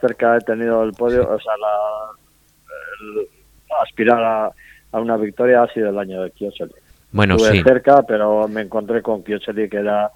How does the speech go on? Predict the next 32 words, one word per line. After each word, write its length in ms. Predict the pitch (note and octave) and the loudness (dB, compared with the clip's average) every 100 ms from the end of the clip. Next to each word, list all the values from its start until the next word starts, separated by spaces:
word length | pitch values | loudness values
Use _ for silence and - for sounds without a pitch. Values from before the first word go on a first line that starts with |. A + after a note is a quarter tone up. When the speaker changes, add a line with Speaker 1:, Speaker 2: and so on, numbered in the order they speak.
| _ _ | _ _
Speaker 2:
Im-, 260 | F2 E2 D#2 D#2 | -10 -8 -10 -12
Speaker 1:
que, 460 | A2+ G#2+ G#2+ G#2 G#2 | -6 -2 0 0 -2
Speaker 2:
está 160 | G2 | 0
Speaker 1:
que 60 | F#2 | 0
Speaker 2:
impresionante. 760 | G#2+ G#2+ G#2 E2+ E2 E2+ - | 2 0 0 0 -2 -4 -4
Speaker 1:
infranqueable 460 | D2+ A#2 A#2 B2 A#2+ | 4 6 8 6 6
pa-, 240 | C3 - | 4 0
para 280 | - A#2+ A2+ | 0 2 2
mi 440 | A2 A2 G#2+ G#2+ G#2+ | 0 -4 -2 -2 -2
posibilidad 420 | A2+ G#2 G#2+ A#2+ | -6 -8 -4 -4
es 80 | - | -6
infranqueable 640 | A#2 G#2+ G#2+ A2 A2 A2 | -18 -18 -12 -6 -4 -4
en 40 | G#2+ | -8
ese 100 | - | -14
momento, 400 | G2+ G2+ A2+ C#3 | -18 -16 -6 -4
pero 220 | B2+ A2 | -4 -4
luché 340 | G2+ G2+ C3+ B2 | -6 -6 -2 -2
para, 420 | A#2 A2+ A2 A2 | -2 -4 -4 -4
para 220 | - G#2+ | -4 -4
hacerlo 440 | G2+ C#3 C3 C3+ E3+ _ _ _ | -2 -2 0 0 0 _ _ _
Speaker 2:
Ujú. 400 | G2+ - F#2 A2+ | -16 -14 -14 -8
Speaker 1:
y, 160 | G#2+ G#2+ | -4 -4
mm, 340 | - A2 G#2+ G#2 | -6 -12 -10 -2
creo 240 | A#2 A#2 | 2 4
que 60 | A#2 | 4
en 100 | A#2 | 2
esa 180 | A#2 A#2 | 4 4
lucha 280 | A#2 C3 B2+ | 4 2 2
pues 200 | A2+ G2+ | 0 -4
me, 180 | G#2 | -8
me, 220 | G2+ G2+ G2+ | -6 -6 -6
me, 160 | G2 | -8